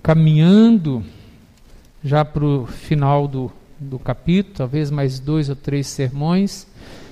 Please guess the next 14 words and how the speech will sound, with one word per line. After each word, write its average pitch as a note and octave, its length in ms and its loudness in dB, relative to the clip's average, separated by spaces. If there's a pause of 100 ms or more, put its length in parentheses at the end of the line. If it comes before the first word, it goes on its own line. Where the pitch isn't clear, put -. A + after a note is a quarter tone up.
(200)
nós C#3 260 -6
terminamos C#3+ 840 -2
aí C#3 200 0
o D3 60 -4
livro C#3 400 -2
de C3+ 460 -4
Eclesiastes. C3+ 1300 -4 (960)
Capítulo G3 540 4
onze, A3+ 420 4 (140)
apenas A#3 480 0
os F#3+ 100 0
seis - 720 0
primeiros E3+ 680 2
versos, - 1000 -2